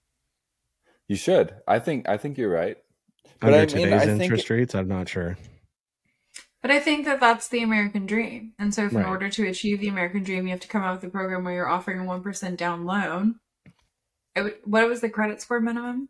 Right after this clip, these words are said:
Speaker 1: Six twenty.
Speaker 2: Six twenty.
Speaker 3: Okay, well, that's kind of freaking bananas.
Speaker 2: Mm-hmm.
Speaker 1: Yeah. I don't know. I don't know. I don't, I,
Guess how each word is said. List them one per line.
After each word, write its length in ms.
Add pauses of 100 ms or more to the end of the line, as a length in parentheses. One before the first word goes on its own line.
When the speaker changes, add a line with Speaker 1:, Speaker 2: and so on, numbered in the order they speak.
(140)
Speaker 1:
Six 300
twenty. 240
Speaker 2:
Six 260
twenty. 340 (440)
Speaker 3:
Okay, 240
well, 120
that's 180
kind 200
of 80
freaking 560
bananas. 600 (500)
Speaker 2:
Mm-hmm. 260 (200)
Speaker 1:
Yeah. 360 (540)
I 80
don't 160
know. 340 (600)
I 60
don't 180
know. 420
I 140
don't, 220
I, 360